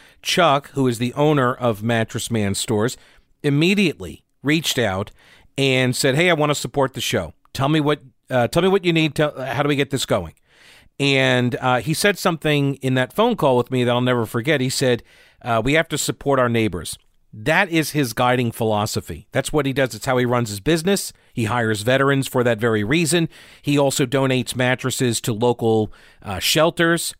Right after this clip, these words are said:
This is his philosophy of life and business. So why wouldn't you want to support a guy like that? Also,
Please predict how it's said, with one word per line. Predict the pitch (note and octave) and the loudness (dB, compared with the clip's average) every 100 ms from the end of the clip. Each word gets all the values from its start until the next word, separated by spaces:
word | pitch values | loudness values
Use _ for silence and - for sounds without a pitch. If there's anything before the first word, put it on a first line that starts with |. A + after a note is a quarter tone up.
| _ - | _ -6
This | A2+ D#3+ F3 | -2 0 2
is | D#3+ - | 0 0
his | D3 C#3 | 0 0
philosophy | - C#3 C3+ C3 - C3+ A#2+ | 0 0 2 2 -2 -4 -2
of | G#2+ A2 | -2 0
life | C3 D3+ D#3+ - | 0 0 -2 -4
and | C3 B2+ A#2+ | -2 0 0
business. | B2+ A#2 F#2+ F2 | 0 -2 -4 0
So | - A3 - - | 2 2 0 -8
why | - D#3+ | 0 2
wouldn't | F3 F3+ F3+ | 2 2 2
you | D#3 | 2
want | D3+ | 2
to | C#3+ | 0
support | - - C#3+ | -2 -2 0
a | C3 | 2
guy | B2+ | 2
like | B2 A#2 G#2+ | 2 0 2
that? | A#2+ A2 - - | 0 0 -8 -2
Also, | F3+ A#3+ - B2+ | 2 2 2 0